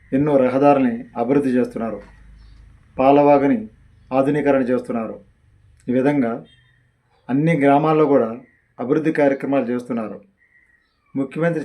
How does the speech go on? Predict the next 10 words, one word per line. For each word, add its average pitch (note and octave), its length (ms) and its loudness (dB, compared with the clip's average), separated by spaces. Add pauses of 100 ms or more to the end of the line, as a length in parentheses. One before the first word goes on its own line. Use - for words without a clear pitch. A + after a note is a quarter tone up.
చంద్రబాబు D3+ 420 2
నాయుడు C#3 240 0
గారు C3 200 2 (1400)
నూతన D3+ 320 -2 (100)
గృహప్రవేశానికి C3+ 920 -2 (680)
శ్రీకారం C#3 480 0
చుట్టనున్నారు. A#2+ 600 -4 (1500)
భూమి D#3 380 2
పూజ D3+ 160 2 (180)
కార్యక్రమం C3+ 400 -2